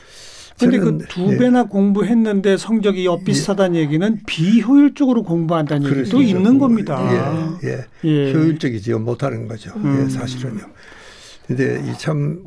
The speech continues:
Speaker 2: 우리는 그래도 이 정부에서도 그렇고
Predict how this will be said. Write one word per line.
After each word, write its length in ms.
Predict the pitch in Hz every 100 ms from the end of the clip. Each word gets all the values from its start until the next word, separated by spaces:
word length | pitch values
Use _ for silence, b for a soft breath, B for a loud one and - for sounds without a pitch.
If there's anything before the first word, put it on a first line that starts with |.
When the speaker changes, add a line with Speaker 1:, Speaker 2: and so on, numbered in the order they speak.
| -
Speaker 2:
우리는 720 | 127 147 165 170 135 120 156 - -
그래도 560 | - 127 135 143 135 - 143
이 160 | 131
정부에서도 840 | 127 147 147 165 139 - 135 127 117
그렇고 580 | 123 117 - 131 120